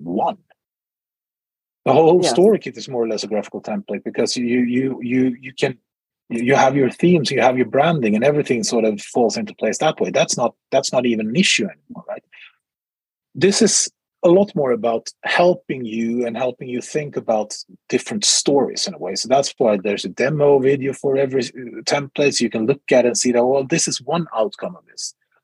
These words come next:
Speaker 1: Uh, you don't have to make it about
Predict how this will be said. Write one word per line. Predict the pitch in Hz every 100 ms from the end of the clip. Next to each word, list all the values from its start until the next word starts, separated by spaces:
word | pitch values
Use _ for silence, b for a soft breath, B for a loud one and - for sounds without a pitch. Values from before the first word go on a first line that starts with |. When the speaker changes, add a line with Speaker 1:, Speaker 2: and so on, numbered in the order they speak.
| _ _ -
Speaker 1:
Uh, | 127 123 113 104 _ _ _ _ -
you | 110 143
don't | 170 220 220 -
have | - 147 -
to | -
make | 127 123 104 127
it |
about | 110 95 107 101